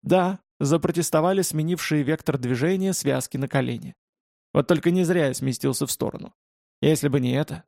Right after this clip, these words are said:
то поднявшаяся из земли водная стена отбросила бы меня в сторону.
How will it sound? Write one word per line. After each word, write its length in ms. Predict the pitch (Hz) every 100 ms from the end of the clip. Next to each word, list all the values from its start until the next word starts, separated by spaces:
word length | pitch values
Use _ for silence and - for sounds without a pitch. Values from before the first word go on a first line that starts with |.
| -
то 120 | 127
поднявшаяся 760 | 139 123 147 160 - 151 -
из 120 | 147 123
земли 340 | 131 135 156
водная 440 | 120 147 131 131
стена 580 | 123 - 117 123 185 156 - _ _
отбросила 540 | 147 123 170 180 185
бы 100 | 165
меня 260 | 170 170 180
в 60 | -
сторону. 560 | - 202 139 117 95